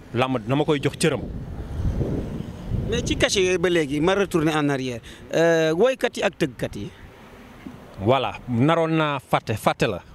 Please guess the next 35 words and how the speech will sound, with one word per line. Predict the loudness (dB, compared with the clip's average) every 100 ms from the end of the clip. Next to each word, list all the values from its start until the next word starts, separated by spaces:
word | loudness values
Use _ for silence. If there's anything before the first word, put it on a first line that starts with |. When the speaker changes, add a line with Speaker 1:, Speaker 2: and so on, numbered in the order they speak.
| -12
Speaker 1:
Ñu | -2 0
baal | 2 0 0
ma, | -4 -6 -6
parce | -4 0
que |
ñoom | 2 4 2
aussi, | 0 -2 -6 -12 -14 -14 -6 2
euh, | 2 4 2 2 2 2 0 -2
ñu | 0 0 -2 -2
war | 0 0
a |
bàyyi | 0 0 0
xel | -2 -4 -6
lañ. | -14 -20 -20 -16 -8
Parce | -4 -4
que |
tey | 0 0
jii, | 2 0 -2 -14 -18 -14 -14 -14 -20 -20 -16 -16 -4
man | 0 2
ma | 2
jël | 2 2
sama | 2 0
exemple, | -2 -4 -6 -10 -20 -20 -20 -12
man | 0 2 2
du | 4
ma | 2
déglu | 2 0 0 -2 -10 -20 -16
beneen | 0 2 2 0 -2 -6 -18 -20 -14 -2 0 2
kii, | 2 0 2
beneen | 2 2 4
wëy | 2 0 -10 -4
lu | 0
du | 4
wëy | 2 2
làmb. | -2 -4